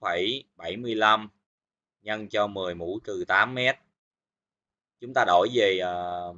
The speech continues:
đơn vị micromet là chúng ta nhân cho mười mũ sáu nha. Một mét là mười mũ sáu micromet. Thì nó sẽ ra là không phẩy hai bốn bảy năm, ờ, micromet.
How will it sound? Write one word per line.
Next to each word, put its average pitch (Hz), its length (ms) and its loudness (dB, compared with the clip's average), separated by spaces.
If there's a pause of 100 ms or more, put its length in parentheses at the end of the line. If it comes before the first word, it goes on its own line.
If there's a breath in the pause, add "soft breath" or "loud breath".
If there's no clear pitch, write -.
(360)
đơn 110 200 -8
vị 90 160 0
micromet 110 640 2 (500)
là 90 240 -4
chúng 110 180 -10
ta 123 80 0
nhân 107 260 -4
cho 104 120 -4
mười 95 200 -6
mũ 87 160 -6
sáu 117 280 6
nha. 135 340 0 (380)
Một 95 220 -8
mét 123 200 0
là 107 140 0
mười 92 260 -6
mũ 90 220 -6
sáu 117 380 2
micromet. 110 600 0 (480)
Thì 92 120 -12
nó 95 120 -6
sẽ 104 160 -2
ra 104 180 2
là 90 240 0
không 104 420 -4
phẩy 92 500 -8
hai 104 280 -2
bốn 104 260 -8
bảy 95 160 -2
năm, 113 260 2 (1200)
ờ, 85 240 -12
micromet. 98 680 0